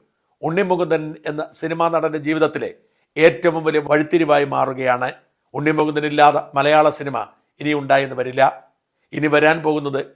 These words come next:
ഉണ്ണിമുകുന്ദന്റെ യുഗമാണ്. മാളികപ്പുറത്തിന്റെ വിജയത്തിന് ശേഷം കൈനിറയെ അവസരങ്ങൾ കിട്ടിയപ്പോൾ അവയെല്ലാം ചാടിയെടുത്ത് അവയുടെ പിന്നാലെ ഓടാതെ ഉണ്ണിമുകുന്ദൻ ദീർഘവീക്ഷണത്തോടുകൂടി ഏതാണ്ട് ഒരു വർഷത്തോളം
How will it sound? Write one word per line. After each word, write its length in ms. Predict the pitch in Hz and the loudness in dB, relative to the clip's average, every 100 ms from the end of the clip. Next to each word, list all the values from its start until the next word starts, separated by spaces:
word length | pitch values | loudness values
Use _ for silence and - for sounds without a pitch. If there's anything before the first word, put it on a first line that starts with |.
| _ 135 | _ -10
ഉണ്ണിമുകുന്ദന്റെ 760 | 139 151 151 143 143 135 131 - - | -6 -6 -6 -6 -6 -6 -8 -12 -10
യുഗമാണ്. 460 | 127 127 123 123 135 - _ _ - | -4 0 0 0 -2 -6 _ _ 2
മാളികപ്പുറത്തിന്റെ 800 | 156 175 202 214 202 190 180 185 | 6 6 6 2 0 -2 -2 -2
വിജയത്തിന് 380 | 165 185 185 170 139 | 0 -2 -2 -4 -4
ശേഷം 240 | 143 - - _ _ _ _ | -4 -6 -8 _ _ _ _
കൈനിറയെ 560 | 156 165 190 196 175 175 - 156 | 6 6 6 2 2 2 0 0
അവസരങ്ങൾ 420 | 156 185 180 170 156 | 2 0 -2 -4 -6
കിട്ടിയപ്പോൾ 400 | 147 151 110 - _ _ _ _ - | -4 -4 -4 -10 _ _ _ _ 6
അവയെല്ലാം 500 | 151 180 190 175 170 - - | 8 8 6 6 2 -2 4
ചാടിയെടുത്ത് 680 | 156 165 196 185 160 - 160 - _ _ - | 8 8 6 -2 -2 -2 -4 -4 _ _ 0
അവയുടെ 340 | 156 170 180 180 | 2 4 2 0
പിന്നാലെ 400 | 170 170 165 165 - - 156 | 0 2 2 2 -2 -2 4
ഓടാതെ 380 | 160 151 107 78 _ _ _ _ - | 8 6 6 -8 _ _ _ _ -6
ഉണ്ണിമുകുന്ദൻ 600 | 147 180 180 170 165 170 185 - _ 147 | -2 0 0 0 -2 -2 -8 -18 _ 2
ദീർഘവീക്ഷണത്തോടുകൂടി 1040 | 175 175 180 170 175 165 170 156 156 135 95 _ _ _ _ | 2 2 0 0 -2 -4 -2 -2 -2 -4 -6 _ _ _ _
ഏതാണ്ട് 320 | 147 165 180 170 | 0 4 4 2
ഒരു 100 | 170 175 | 0 0
വർഷത്തോളം 460 | 156 165 170 156 | 0 -2 -2 -2